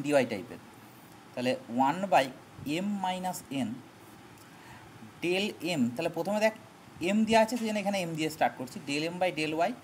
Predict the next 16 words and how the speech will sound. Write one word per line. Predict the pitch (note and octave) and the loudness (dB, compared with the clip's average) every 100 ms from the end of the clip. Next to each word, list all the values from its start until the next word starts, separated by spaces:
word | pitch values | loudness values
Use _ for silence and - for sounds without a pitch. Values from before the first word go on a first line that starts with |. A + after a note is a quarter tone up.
| - - - - A#2 C3 | -20 -20 -20 -14 -4 0
minus | C#3 F3+ G#3+ A3+ - - A2+ | 0 0 -2 -2 -6 -14 -8
del | C#3 C#3+ D#3 | -4 -2 -2
n | D#3+ | -2
by | E3+ A#2+ | -2 -2
del | G#2+ G#2+ B2 A#2+ | -4 -4 -6 -6
x, | - - - - - - - - - - - - | -6 -10 -10 -14 -20 -20 -20 -20 -20 -20 -20 -10
ঠিক | E3 | -8
আছে? | E3+ F3+ - - - - - - - - F3+ | -8 -10 -18 -20 -18 -18 -16 -16 -14 4 8
এইটা | B3 - C3 E3 - - - - - G#2+ | 8 10 8 6 0 -18 -20 -20 -12 -2
যদি | F3 F3+ D#3 - | -2 0 -6 -4
কি | F#3+ | 4
হয়, | F#3+ A3 - - - - - - - - - | 6 6 2 -16 -18 -18 -20 -20 -20 -16 -6
is | F#3+ A3+ F#3 E3+ | 4 6 6 2
a | A#2+ D3 - - - - - - - - - | 0 -2 -14 -20 -20 -20 -20 -20 -20 -20 -6
function | F3+ F#3+ B3 B3+ - C4 B3+ - - D3 | 0 4 4 4 2 2 2 0 0 6
of | B2 | 6